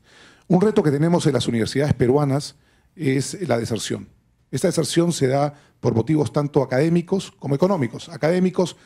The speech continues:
por razones a veces de la madurez de los alumnos. En el Perú, un muchacho puede terminar, eh, la secundaria con quince y seis años.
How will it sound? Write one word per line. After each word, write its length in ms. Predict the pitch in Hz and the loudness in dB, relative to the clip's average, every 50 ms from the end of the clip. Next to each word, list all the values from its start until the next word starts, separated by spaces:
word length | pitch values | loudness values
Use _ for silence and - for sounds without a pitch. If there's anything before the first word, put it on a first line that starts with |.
| - - _ _ _ - | -20 -20 _ _ _ -2
por 140 | - 127 123 | 0 0 2
razones 420 | 123 - - - 151 151 151 - | 0 0 2 2 2 2 2 0
a 40 | 139 | 2
veces 200 | 131 143 156 131 | 2 2 2 2
de 120 | 123 117 | 2 2
la 160 | 113 113 117 117 | 2 2 0 0
madurez 360 | 123 120 120 123 135 151 156 143 | 0 0 2 2 2 2 2 0
de 60 | 156 | 0
los 140 | 135 - 131 | 0 0 0
alumnos. 460 | 127 147 160 165 143 151 170 - - _ _ _ _ _ _ _ | 0 0 0 0 0 -2 -4 -6 -14 _ _ _ _ _ _ _
En 120 | - 123 110 | -8 -6 -4
el 100 | 117 - | -4 -2
Perú, 200 | - 135 147 156 | 0 0 2 2
un 280 | 160 156 147 151 143 | 2 2 2 0 0
muchacho 360 | 135 127 - - 147 - 160 139 | -2 -2 -2 -4 -4 -2 -2 -2
puede 140 | 147 156 | -2 -2
terminar, 440 | - 139 123 123 123 127 139 143 139 | 0 -2 -2 -2 0 0 0 0 0
eh, 420 | 139 131 127 120 117 107 110 113 120 | 0 0 0 0 -2 -4 -6 -6 -8
la 100 | 123 104 | -8 -8
secundaria 540 | - 139 120 117 123 131 147 139 139 139 131 | -6 -6 -6 -4 -4 -4 -2 -2 -2 -4 -4
con 180 | - 117 117 | -6 -6 -8
quince 280 | 110 - 151 160 127 135 | -8 -6 -6 -6 -4 -4
y 40 | 113 | -4
seis 220 | - 151 135 - | -4 -4 -4 -4
años. 360 | 151 139 139 156 170 - - | -4 -4 -4 -4 -6 -8 -14